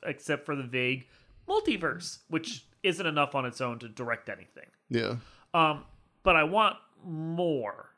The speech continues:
Speaker 1: and some direction so we know what's going on.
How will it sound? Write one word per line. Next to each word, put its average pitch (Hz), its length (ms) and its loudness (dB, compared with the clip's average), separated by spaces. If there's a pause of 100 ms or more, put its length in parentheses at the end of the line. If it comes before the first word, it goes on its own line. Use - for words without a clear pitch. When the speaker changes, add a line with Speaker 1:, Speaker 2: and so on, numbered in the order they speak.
(100)
Speaker 1:
and 139 160 -2
some 151 160 -10
direction 139 800 0
so 127 160 -8
we 127 140 -4
know 131 160 -2
what's 127 180 -6
going 123 180 -4
on. 113 80 -8